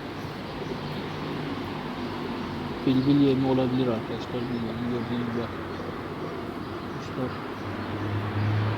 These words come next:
çok fazla koydu arkadaşlar burada. Bakın arkadaşlar, değişiklikte kuşlar var mı bakalım. Arkadaşlar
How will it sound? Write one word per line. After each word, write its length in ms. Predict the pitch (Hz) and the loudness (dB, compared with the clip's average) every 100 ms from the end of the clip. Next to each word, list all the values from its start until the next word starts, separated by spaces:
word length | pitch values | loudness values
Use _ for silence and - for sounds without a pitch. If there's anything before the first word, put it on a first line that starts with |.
| - | 4
çok 140 | 139 - | 4 4
fazla 300 | 135 127 127 135 - - 110 101 - | 2 2 2 2 0 -2 -2 -2 0
koydu 220 | 135 117 120 | 2 2 2
arkadaşlar 460 | 107 120 104 107 101 | 4 4 6 6 8
burada. 240 | 107 107 139 - 101 101 101 98 98 101 95 95 95 92 95 95 92 - - - - 123 | 8 8 6 4 4 6 6 6 6 4 6 8 8 8 8 8 6 2 2 2 2 4
Bakın 240 | 120 - 120 | 4 4 4
arkadaşlar, 480 | 120 113 - 120 120 - - | 6 6 4 2 2 2 2
değişiklikte 680 | 123 117 - 110 - - - 104 | 2 2 0 0 0 0 0 0
kuşlar 260 | - - 254 | 0 0 2
var 100 | 127 123 | 2 2
mı 60 | 113 | 0
bakalım. 320 | - 233 233 - - - - - - - - - - - - - - - - - - - - - - - - - - - - - - - - - - - - - - - - 139 | 0 0 0 -2 -2 -2 -2 -4 -2 -4 -2 -4 -2 -2 -2 -2 -2 -2 -2 -2 -2 -2 -2 -2 -4 -4 -4 -4 -2 -2 -2 -2 -2 -2 -2 -2 -2 -2 -2 -2 0 0 2 4
Arkadaşlar 520 | 135 143 135 - 147 | 4 6 4 6 4